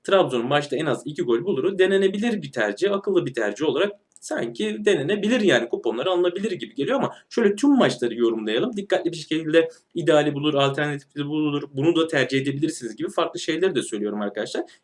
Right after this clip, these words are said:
En sonunda da mantıklı kuponlar yapmaya gayret ediyoruz. O sebeple baştan sona bundan dolayı dinlemenizi öneririm. Tabii karar sizin de. Leverkusen Mainz maçına bakacak olursak özellikle Bundesliga'ya çok hızlı giriş yapan Leverkusen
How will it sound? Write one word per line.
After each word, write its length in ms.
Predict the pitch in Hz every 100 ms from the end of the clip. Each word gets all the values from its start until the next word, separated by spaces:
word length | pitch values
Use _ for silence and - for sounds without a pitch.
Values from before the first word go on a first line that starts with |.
| -
En 140 | 214
sonunda 380 | 202 156 135 143
da 180 | 240 - _ -
mantıklı 420 | 175 175 175 180
kuponlar 400 | - 135 131 113
yapmaya 320 | 113 - 110
gayret 320 | 107 104 101
ediyoruz. 320 | 107 143 269 220
O 40 |
sebeple 420 | 202 117 117 202
baştan 320 | 170 - 127 110
sona 180 | 131 170
bundan 280 | 147 104 98
dolayı 180 | 143 170
dinlemenizi 460 | 131 101 123 185
öneririm. 320 | 165 117 180
Tabii 220 | 196 143 -
karar 220 | 120 139
sizin 360 | - 170 180
de. 140 | 117 - _ - - _ _ -
Leverkusen 680 | 180 240 240 233 208 240 233
Mainz 280 | 233 233 208
maçına 360 | 196 226 233
bakacak 480 | 208 175 175 240 240
olursak 640 | 214 226 220 - 185 175
özellikle 520 | 175 185 208 208 160 170
Bundesliga'ya 720 | 185 180 180 202 185 156 123
çok 220 | 202 196
hızlı 200 | 147 151
giriş 340 | 147 196 -
yapan 280 | - 123 107
Leverkusen 580 | 113 113 - 185 160